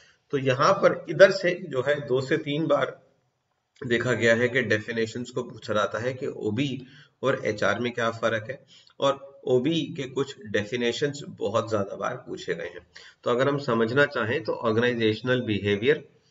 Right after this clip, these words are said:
को हम, organizational behavior is the study of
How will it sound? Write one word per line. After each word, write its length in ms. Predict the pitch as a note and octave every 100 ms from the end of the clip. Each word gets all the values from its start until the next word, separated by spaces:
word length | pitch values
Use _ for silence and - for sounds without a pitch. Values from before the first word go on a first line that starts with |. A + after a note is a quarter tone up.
| _ _ _
को 100 | B2
हम, 220 | B2 C3+
organizational 920 | - G#2 A2 A2+ A2 G2+ F#2+ - B2 A2+
behavior 540 | F#2+ F#2 G2+ G#2 A#2+ A#2+ - _ - _ _ B2
is 120 | A2
the 160 | C3 E3+ E3+ - - - -
study 340 | D3+ D3 F3
of 160 | F3+